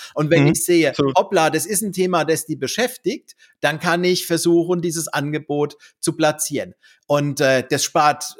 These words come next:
Speaker 1: äh, also das, das stärkt die Kundenbeziehung, weil der Kunde das Gefühl hat, hey, der versteht mich total, der versteht genau, was ich brauche. Und es spart mir für, als Vertriebler vor allen Dingen nach Zeit. Also wenn ich da eine Produktpräsentation mache, fünf Minuten, zehn Minuten,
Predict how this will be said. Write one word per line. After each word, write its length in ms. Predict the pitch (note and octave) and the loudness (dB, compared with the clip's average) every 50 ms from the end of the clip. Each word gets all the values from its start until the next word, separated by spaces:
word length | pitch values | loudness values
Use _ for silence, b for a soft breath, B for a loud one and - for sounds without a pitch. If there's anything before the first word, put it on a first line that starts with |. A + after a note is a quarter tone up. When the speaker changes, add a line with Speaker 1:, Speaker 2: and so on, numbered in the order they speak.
| - - | -10 -6
Speaker 1:
äh, 240 | C#3+ C#3 C#3 C#3 - C#3+ | -2 -2 -2 -2 0 -2
also 200 | D#3 D#3+ E3 E3 | -2 -2 -2 -2
das, 220 | B2 E3 - - | -2 -2 -4 -2
das 160 | - D#3 C3 - | -4 -2 -2 -2
stärkt 520 | - - - - D3+ D#3 F#3 F#3+ - - | -4 -2 0 0 2 2 0 -2 -4 -10
die 80 | C#3 - | -14 -4
Kundenbeziehung, 800 | - E3+ D3 C#3+ C#3+ D#3+ D#3 F#3 F3 - G3 G3+ A3+ B3+ B3 A3 | -2 -2 -2 -2 -4 -4 -4 -4 -4 -4 -4 -4 -4 -4 -2 -2
weil 140 | D#3 C3+ | -2 0
der 100 | C3 C#3 | 0 -2
Kunde 280 | C3 - F#3 F#3+ F#3 F3+ | -2 0 -2 0 0 -2
das 160 | D3 C#3 - | -2 -4 -4
Gefühl 320 | - D#3+ - D#3+ E3 D3 C3+ | -6 -6 -2 0 0 2 2
hat, 240 | A#2+ - - - - | 0 -2 -6 -6 0
hey, 100 | C#3+ E3+ | 0 2
der 140 | E3 D#3 C#3+ | 2 2 0
versteht 580 | - - D3+ - - - - E3+ E3 E3 E3+ E3+ | -2 -4 -4 -6 -4 0 2 2 2 2 0 -2
mich 200 | E3 C#3+ - - | -2 -2 -2 -4
total, 500 | C#3+ C#3 A2+ A#2 B2+ A#2 B2+ F#3 A3+ B B B B B B | -6 -6 -4 0 0 2 2 0 -2 B B B B B B
der 80 | C#3+ | -2
versteht 720 | C3 - E3+ D#3+ - - D#3 - D#3+ E3 E3+ E3 E3 - | 0 2 0 0 0 -4 -4 0 2 2 2 2 0 -2
genau, 420 | - D#3 D#3 D#3 D#3 D#3 F3+ G#3+ F#3+ | -4 -2 0 0 2 2 2 2 2
was 160 | E3 D3 C3+ | 0 0 -2
ich 160 | C#3+ - - | -6 -8 -10
brauche. 460 | - A2+ A#2+ B2+ C3+ C#3 - C4 C4+ B B B B B _ | -6 0 0 2 2 0 -2 -6 -6 B B B B B _
Und 140 | - E3 E3+ | 0 2 2
es 80 | D#3 | 2
spart 360 | - - - E3+ E3 D#3+ D#3+ E3+ | 0 0 2 2 2 2 0 0
mir 200 | F#3 G#3 A#3 G#3 | 0 0 0 0
für, 300 | - F#3 E3 D#3 D3 C3 - | 0 0 0 0 -2 -4 -4
als 180 | - D#3 - - | -4 -4 -2 -2
Vertriebler 500 | - C3 - - B3+ C4+ - - C3+ B2 | -4 -4 -4 -4 -6 -2 0 2 0 2
vor 140 | - C#3 A#2 | 2 0 0
allen 220 | C3+ C#3 C#3 C3 | 0 0 0 -2
Dingen 200 | C3+ C3 B2+ A#2+ | -2 -4 -4 -2
nach 220 | A#2 A2 G#2 - | -4 -4 -6 -6
Zeit. 320 | - - A#3+ A#3+ D3 A2 A#2 | -4 -2 0 0 0 0 -2
Also 200 | A#2+ A2+ B2 A#2+ | -4 -6 -6 -6
wenn 120 | C3 C3+ | -6 -8
ich 80 | C3 - | -4 -2
da 80 | D3 | -2
eine 140 | C3 B2+ A#2+ | 0 0 -2
Produktpräsentation 1000 | B2 B2+ A#2+ - C#3 - _ D#3 D#3+ D#3+ E3+ E3+ D#3 E3 D#3+ - - F3 F3 F3 | -2 -4 -4 -4 -8 -8 _ -2 -2 -2 -2 0 0 0 0 0 0 0 2 2
mache, 300 | F3+ F3+ F3+ G3 G3+ F#3+ B B _ | 2 2 2 0 -2 -4 B B _
fünf 240 | - E3 E3+ D#3+ - | -2 -2 -2 0 0
Minuten, 400 | E3 D#3+ E3+ E3 E3 D#3+ D#3+ D3+ | 0 2 2 2 0 0 -2 -2
zehn 240 | - D#3+ D#3 D#3 D#3+ | 0 0 0 0 -2
Minuten, 420 | D#3+ D#3 D#3 D#3+ D#3 D#3 E3 | -2 -2 -2 -4 -4 -4 -6